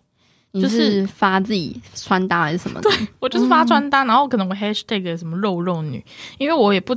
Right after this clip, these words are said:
Speaker 2: 了解迪卡的生态，然后我就是想说，欸，朋友跟我说，“欸，你可以在迪卡发个文啊”
Speaker 1: 对。
Speaker 2: 什么的，我就说，
Speaker 1: 殊不知。
Speaker 2: “哦，好啊。”但是他们其实对这些标签非常的有意见，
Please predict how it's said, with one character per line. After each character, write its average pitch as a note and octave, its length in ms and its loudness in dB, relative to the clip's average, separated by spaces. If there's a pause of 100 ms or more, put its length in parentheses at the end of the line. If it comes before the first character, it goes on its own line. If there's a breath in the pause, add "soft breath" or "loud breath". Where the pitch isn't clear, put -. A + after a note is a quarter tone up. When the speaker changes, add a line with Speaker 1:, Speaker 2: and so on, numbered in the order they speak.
Speaker 2:
了 F3+ 240 -2
解 F3 240 -4
迪 F3+ 240 -4
卡 D#3 260 -4
的 C#3+ 140 -6
生 E3+ 340 -4
态， F3 260 -6
然 F3 120 -6
后 G#3 200 2 (380 loud breath)
我 G#3+ 100 -4
就 G#3+ 160 -4
是 C#4+ 80 2
想 F#3 220 0
说， G#3+ 180 0
欸， B3 140 0
朋 A3+ 160 0
友 G3 140 2
跟 G#3+ 140 0
我 F#3+ 100 2
说 F#3+ 280 -2
，“欸， B3 200 -2
你 G#3 100 0
可 G#3+ 100 0
以 G3+ 80 4
在 G#3 120 0
迪 F#3 160 -4
卡 F#3 200 -4
发 G3 260 -4
个 F#3+ 120 -6
文 E3 400 -4
啊” F3+ 220 -2
Speaker 1:
对。 F3+ 60 -10
Speaker 2:
什 F3 100 -10
么 D#3+ 80 -8
的， D#3+ 100 -10
我 E3 100 -6
就 A3 140 -4
说， G3 200 2
Speaker 1:
殊 G#3+ 60 0
不 G3+ 80 2
知。 F3 360 -2 (180)
Speaker 2:
“哦， G#3 340 4
好 E3+ 200 -6
啊。” F3 340 -4
但 D#4+ 140 -2
是 F4+ 100 -2
他 D4+ 140 0
们 D4 120 2
其 G3 160 -2
实 F#3 120 -2
对 A3 160 -2
这 G#3 100 -2
些 G3 140 -2
标 F3+ 240 -2
签 F3+ 200 -4
非 - 320 -4
常 E3 200 -6
的 D#3+ 60 -14
有 - 180 -12
意 F3+ 280 -10
见， - 160 -14